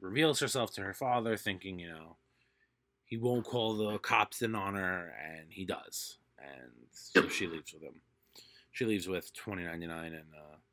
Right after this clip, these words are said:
Speaker 1: Spider-Woman.
Speaker 2: Yeah.
Speaker 1: Yeah.
Speaker 2: So
Speaker 1: So that's her
Speaker 2: she's
Speaker 1: story.
Speaker 2: out of there.
Speaker 1: Yeah.
Speaker 2: Um, Miles meets up with Spot.
Speaker 1: Yep.
Speaker 2: Love Spot.
Speaker 1: Very funny. That was Zig-, the, the, the bodega owner was Ziggy Marley, which is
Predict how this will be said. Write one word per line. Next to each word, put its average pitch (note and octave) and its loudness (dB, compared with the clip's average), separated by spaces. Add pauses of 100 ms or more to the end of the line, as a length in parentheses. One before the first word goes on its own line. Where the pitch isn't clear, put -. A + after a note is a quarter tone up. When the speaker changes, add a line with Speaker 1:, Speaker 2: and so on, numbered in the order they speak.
(640)
Speaker 1:
Spider-Woman. G1+ -12 (1120)
Speaker 2:
Yeah. F2+ 12
Speaker 1:
Yeah. - 8 (500)
Speaker 2:
So E2+ 12
Speaker 1:
So - 8
that's C#3 6
her C3 8
Speaker 2:
she's C#3 12
Speaker 1:
story. A#2 12
Speaker 2:
out G#2 12
of G2 12
there. G2 12
Speaker 1:
Yeah. D2 -6 (1120)
Speaker 2:
Um, D2+ 4 (640)
Miles G2 12
meets G2+ 12
up G#2 10
with G2 8
Spot. F2+ 12 (680)
Speaker 1:
Yep. B2+ 8
Speaker 2:
Love - 8
Spot. E2+ 12
Speaker 1:
Very G#2+ 4
funny. G2+ 0
That A#2 2
was B2 2
Zig-, C#3+ 8
the, B2 6
the, A2+ 4
the G#2 2
bodega B2 6
owner A#2 2
was G2 2
Ziggy A2 2
Marley, F#2 0
which A2 -10
is - -12